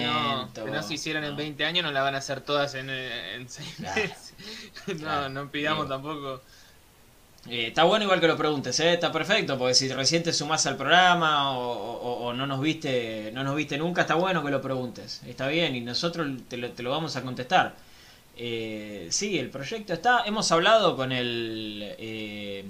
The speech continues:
Speaker 2: encargado de, de infraestructura del predio Tita, dijo que están licitando todo, que lo primero que se va a hacer es,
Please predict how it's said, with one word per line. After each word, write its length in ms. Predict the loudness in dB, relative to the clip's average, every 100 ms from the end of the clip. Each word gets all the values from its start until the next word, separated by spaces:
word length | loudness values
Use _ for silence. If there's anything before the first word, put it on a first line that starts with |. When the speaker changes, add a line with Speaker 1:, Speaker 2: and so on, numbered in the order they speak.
| -12 -8
Speaker 2:
encargado 600 | -6 -2 2 4 6 4
de, 200 | 0 -4
de 100 | -6
infraestructura 760 | -8 -8 -8 -8 -6 0 2 2
del 120 | 0
predio 240 | -2 -4
Tita, 340 | -2 -2 -2 -2
dijo 280 | -2 -4
que 60 | -6
están 220 | -4 -2
licitando 600 | 0 -2 -2 -4 -4 -4
todo, 340 | -2 0 0 -2
que 60 |
lo 120 | -4
primero 300 | -6 -6 -4
que 80 | -2
se 140 | -2 0
va 60 |
a 20 |
hacer 240 | 0 0 0
es, 260 | -4 -6